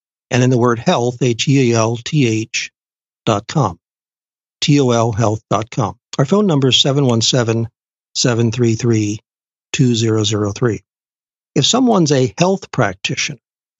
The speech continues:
and they'd like to, uh, learn how they can, uh, use a customized, uh, genetic test, I just created a,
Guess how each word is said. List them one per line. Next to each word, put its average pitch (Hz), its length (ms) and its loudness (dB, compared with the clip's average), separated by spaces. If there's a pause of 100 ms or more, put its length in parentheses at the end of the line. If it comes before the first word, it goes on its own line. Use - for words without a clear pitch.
and 123 280 0
they'd 127 200 0
like 139 280 0
to, 117 340 0
uh, 107 140 0 (520)
learn 151 340 2
how 123 240 2
they 120 160 0
can, 117 360 -2
uh, 113 200 0 (180)
use 131 180 2
a 117 40 -2
customized, 123 920 0
uh, 110 180 0
genetic 139 340 0
test, 107 300 -4
I 123 80 -2
just 127 280 -2
created 127 340 2
a, 113 180 -2